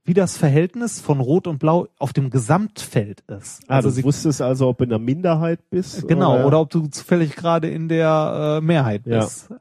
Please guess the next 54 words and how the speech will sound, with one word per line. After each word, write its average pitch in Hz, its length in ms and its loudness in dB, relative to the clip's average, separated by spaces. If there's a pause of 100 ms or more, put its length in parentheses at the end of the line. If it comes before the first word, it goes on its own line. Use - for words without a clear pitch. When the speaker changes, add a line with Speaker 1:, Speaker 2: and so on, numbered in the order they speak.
Speaker 1:
Und 143 220 0
am 131 140 2
Anfang 196 260 0
ist 196 140 -2
halt 151 100 2
fünfzig - 380 -2
fünfzig, 214 400 0
aber 196 100 2
man 180 80 -2
kann 180 140 -2
sich 185 100 -2
ja 175 80 4
stell-, 170 380 -2
vorstellen, 165 320 0
dass 151 100 -2
sich - 100 -20
das 156 140 -4
ändert. 123 280 -6 (340)
Und 135 100 -4
da 160 60 2
sind 202 100 0
interessante 220 640 -4
Sachen 196 320 -2
bei 117 80 2
rausgekommen, 127 800 -2
als 135 200 -4
die, 156 320 2
die 139 100 0
Menschen 165 340 0
ha-, 160 80 2
das 151 240 -2
haben 160 100 2
spielen 139 380 -4
lassen. 107 300 -6 (400)
Und 139 120 -4
zwar, 160 400 0
ähm, 151 380 2
hat 156 160 -2
sich - 120 -8
herausgestellt, 156 720 0
bei 135 240 2
dieser 123 420 2
lokalen 127 520 4
Information, 120 840 -4
wo 143 80 2
man 139 120 -2
immer 143 120 -2
nur 135 120 0
die 127 120 0
Menschen 127 280 -2
um 127 60 -2
sich 120 140 -8
herum 156 300 0
sieht, 151 360 0